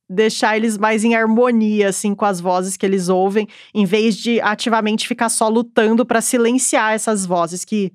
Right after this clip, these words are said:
em alguns casos pode ser até impossível pra algumas pessoas, mesmo com medicação e tal, elas não conseguem. E outras pessoas têm efeitos muito adi-, muito ruins com a medicação e não querem tomar medicação, né, mesmo que tenham diagnóstico por causa de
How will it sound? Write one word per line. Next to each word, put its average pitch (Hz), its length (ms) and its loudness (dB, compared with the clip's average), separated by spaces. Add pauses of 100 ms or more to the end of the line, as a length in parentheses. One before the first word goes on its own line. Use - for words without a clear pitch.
(380)
em 214 140 0
alguns 214 360 0
casos 208 380 -2
pode 220 240 -2
ser 233 80 0
até 202 180 0
impossível 202 760 -2
pra 196 140 -2
algumas 190 300 -4
pessoas, 185 400 -4
mesmo 185 260 -2
com 190 100 -12
medicação 190 680 -6
e - 20 -12
tal, 180 180 -10
elas 180 200 -10
não 190 100 -12
conseguem. 190 540 -6 (320)
E 214 120 2
outras 220 360 0
pessoas 202 720 -2 (580)
têm 214 280 0 (120)
efeitos 214 520 -2
muito 214 240 0
adi-, 226 260 -2
muito 202 340 -2
ruins 226 360 0
com - 80 -4
a 220 40 0
medicação 196 520 -2
e 202 40 0
não 190 160 0
querem 202 380 0
tomar 175 240 -2
medicação, 180 540 -8
né, 175 100 -6
mesmo 180 260 -6
que 190 100 -12
tenham 180 160 -4
diagnóstico 180 640 -4
por 175 140 -8
causa 170 240 -4
de 160 320 -10